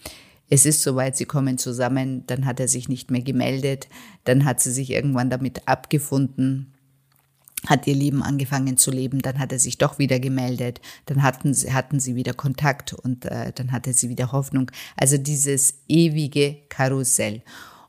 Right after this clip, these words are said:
Und jedes Mal, ähm, kam raus, dass letztendlich nicht er derjenige war, der sich von ihr zurückgezogen hat, sondern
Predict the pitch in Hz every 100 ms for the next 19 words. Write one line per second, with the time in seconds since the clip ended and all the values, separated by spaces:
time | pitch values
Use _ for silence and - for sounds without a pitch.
0 | - 135 139 143 156 156 - 151 131 123
1 | 131 139 147 - 127 123 120 117 113 -
2 | - - - 156 139 135 123 123 123 123
3 | 123 151 - - - - _ _ - 143
4 | 135 - - - - _ _ _ - 143
5 | 139 - 151 151 143 135 135 127 - -
6 | _ _ _ _ _ - 151 160 196 185
7 | 131 127 123 127 120 117 120 113 117 113
8 | - - 127 123 123 120 - - _ _
9 | - - - - - - - 143 - 139
10 | 139 - - 135 165 - - - 127 -
11 | 120 117 123 127 - - - - - 127
12 | 147 147 135 143 131